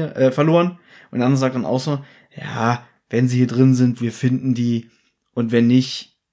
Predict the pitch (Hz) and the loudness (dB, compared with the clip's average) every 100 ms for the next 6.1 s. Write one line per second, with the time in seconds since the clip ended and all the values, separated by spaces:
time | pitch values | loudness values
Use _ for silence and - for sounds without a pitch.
0 | _ _ _ - - - 117 131 135 - | _ _ _ -16 -12 -6 2 2 2 2
1 | 135 131 131 - _ _ _ _ _ _ | 2 2 2 -4 _ _ _ _ _ _
2 | 127 120 117 156 175 135 127 113 113 117 | -8 -8 -4 -2 -2 -2 0 -2 -8 -8
3 | 147 226 254 - - _ _ - 131 156 | 2 2 2 -8 -20 _ _ -8 -4 0
4 | 156 143 143 135 139 127 123 147 131 123 | 2 0 -2 -2 0 0 0 -2 -2 -2
5 | 120 117 139 185 123 113 - 113 120 143 | -4 -4 -2 0 0 -2 -6 -10 -6 -6